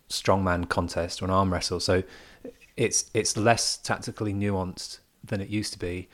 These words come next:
There's always an out-and-out favourite or, or a handful of favourites that are gonna be the riders that, that are gonna win it. Whereas Het Nieuwsblad's got that sort of, it's a bit shorter. They've got the old Flanders finish. It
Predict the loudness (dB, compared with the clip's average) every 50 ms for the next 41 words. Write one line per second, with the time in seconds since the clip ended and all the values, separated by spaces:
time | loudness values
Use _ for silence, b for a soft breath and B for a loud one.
0 | b b b 0 2 4 4 4 4 6 6 6 4 4 2 -2 -2 -2 -4 -4
1 | -4 -4 -4 -4 -4 -6 -6 -6 -4 -2 0 0 -2 -2 -2 -2 -2 -2 -2 -4
2 | -6 -6 -6 -4 -4 -6 -6 -6 -6 -8 -6 -6 -8 -10 -10 -8 -8 -6 -6 -6
3 | -6 -4 -6 -6 -6 -6 -8 -8 -8 -6 -6 -6 -6 -8 -8 -10 -10 -10 -10 -12
4 | -12 _ _ _ _ -8 -8 -6 -6 -6 -8 -8 -8 -8 -8 -8 -8 -10 -12 -16
5 | b b b b b b b 6 6 8 8 6 4 -2 -8 _ _ -8 -4 -4
6 | -2 0 0 0 0 0 0 0 0 0 0 0 0 0 0 0 -4 -2 -2 0
7 | 0 0 0 -2 -6 -12 b b b b b b b b -8 -6 0 2 2 2
8 | 2 2 2 4 6 6 6 4 2 0 0 2 2 2 0 -2 -4 -4 -2 -2
9 | 0 2 2 2 2 0 -8 _ _ _ _ _ _ _ _ -8 -2 0 4 4
10 | 6 6 4 2 0 -2 2 4 4 4 4 2 0 -2 -2 0 0 2 2 2
11 | 0 -6 -8 -8 -4 -4 -4 -4 -4